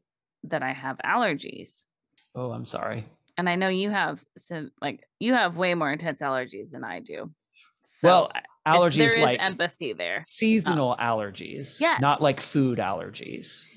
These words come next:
Speaker 1: Yes, I have the, I have the seasonal
Speaker 2: Yeah.
Speaker 1: allergies. And what's funny is
Speaker 2: Yeah.
Speaker 1: actually, I think I've had them for years. <laughs> But, and my mom, my
Speaker 2: You were
Speaker 1: mom
Speaker 2: just
Speaker 1: was
Speaker 2: in
Speaker 1: a
Speaker 2: denial?
Speaker 1: nurse, and she would tell me, like,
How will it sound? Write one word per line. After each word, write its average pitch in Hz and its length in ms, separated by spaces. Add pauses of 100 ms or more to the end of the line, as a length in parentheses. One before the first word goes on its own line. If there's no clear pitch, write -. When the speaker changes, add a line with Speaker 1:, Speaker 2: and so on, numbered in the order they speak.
(100)
Speaker 1:
Yes, 247 240
I 208 180
have 240 300
the, 233 120
I 151 120
have 208 100
the 208 100
seasonal 202 720 (280)
Speaker 2:
Yeah. 117 340
Speaker 1:
allergies. 233 520 (100)
And 190 320
what's 208 280
funny 262 380
is 120 200
Speaker 2:
Yeah. 127 60
Speaker 1:
actually, 175 380
I 156 100
think 226 220
I've 208 100
had 175 180
them 151 140
for 139 160
years. 104 560 (460)
<laughs> - 80 (1600)
But, - 180 (120)
and 214 200
my 214 160
mom, 226 480
my 247 100
Speaker 2:
You 262 60
were - 60
Speaker 1:
mom 254 100
Speaker 2:
just 254 120
Speaker 1:
was - 60
Speaker 2:
in 151 100
Speaker 1:
a - 20
Speaker 2:
denial? 120 480
Speaker 1:
nurse, - 320
and 190 160
she 202 240
would 196 200
tell 165 300
me, 156 240
like, 156 240